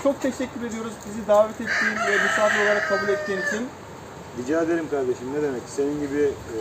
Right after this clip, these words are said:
Speaker 2: piyasada bir şeyler güzelleşsin, bir şeyler daha iyiye gitsin diye canla başla uğraşan bir kardeşimizi misafir etmek bizim için zevktir.
Speaker 1: Eyvallah abi, çok teşekkür ediyoruz. Ee, Murat abi, İspenç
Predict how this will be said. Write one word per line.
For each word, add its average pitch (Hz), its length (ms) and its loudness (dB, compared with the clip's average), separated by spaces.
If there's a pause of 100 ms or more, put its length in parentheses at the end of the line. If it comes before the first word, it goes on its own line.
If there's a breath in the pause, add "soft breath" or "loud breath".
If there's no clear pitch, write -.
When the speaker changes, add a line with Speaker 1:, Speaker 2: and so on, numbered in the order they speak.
(280)
Speaker 2:
piyasada 139 420 2
bir 131 40 0
şeyler 143 380 4 (540)
güzelleşsin, 143 640 0
bir 135 60 -6
şeyler 143 360 0
daha 139 220 0
iyiye 143 260 0
gitsin 143 460 -6
diye 143 240 2 (580)
canla 143 300 -2
başla 143 260 -2
uğraşan 139 360 2
bir 131 120 -4
kardeşimizi 131 480 -4
misafir 135 420 0
etmek - 240 6
bizim - 260 12
için 170 320 10
zevktir. - 340 8 (720)
Speaker 1:
Eyvallah 214 420 6
abi, 196 200 2
çok 240 140 -4
teşekkür 208 460 -4
ediyoruz. 202 300 0 (640)
Ee, 196 220 6 (100)
Murat 285 260 8
abi, 208 300 4 (480)
İspenç 254 480 2